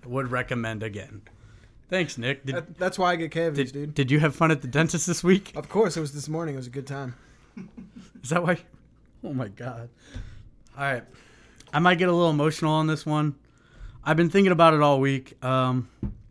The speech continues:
Speaker 1: shout outs to Alex Ovechkin, man. I, that dude is living the dream, and I'm just so happy it worked out for a guy like that. Like, people work their whole careers in chasing one goal.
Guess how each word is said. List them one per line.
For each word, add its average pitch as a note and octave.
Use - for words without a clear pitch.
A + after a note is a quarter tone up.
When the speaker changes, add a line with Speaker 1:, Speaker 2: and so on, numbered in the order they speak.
Speaker 1:
shout A3+
outs D4
to -
Alex F#3
Ovechkin, B2+
man. A#2+
I, D#3+
that G3
dude G#3
is C3+
living D#3
the C#3+
dream, A#2
and C3
I'm F3
just G#3
so A#3+
happy E3
it D#3
worked D3+
out A#2+
for A#2
a A2+
guy G#2+
like G#2
that. G#2
Like, A#2+
people G3+
work F3+
their C3+
whole D#3
careers D3
in C3
chasing C3+
one C3+
goal. B2